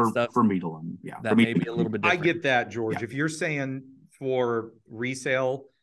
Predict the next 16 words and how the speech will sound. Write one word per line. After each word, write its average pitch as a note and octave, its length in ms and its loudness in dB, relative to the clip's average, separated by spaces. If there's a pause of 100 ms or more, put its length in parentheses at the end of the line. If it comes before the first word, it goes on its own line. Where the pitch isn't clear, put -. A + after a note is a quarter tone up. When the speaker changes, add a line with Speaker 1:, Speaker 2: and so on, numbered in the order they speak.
(120)
Speaker 3:
value C3 500 2
and A2+ 80 -2
what B2+ 180 -4
people B2 320 -6
are G#2+ 120 -4
looking A#2+ 500 -6
at, D3+ 300 -4 (220)
I A2+ 80 -2
don't C#3+ 160 -2
know C3 80 -2
why A2+ 460 -2
B A#2 180 -8
G A2 200 -8
S A2 180 -2
Speaker 1:
Well, D#3 380 6
Speaker 3:
and - 180 -14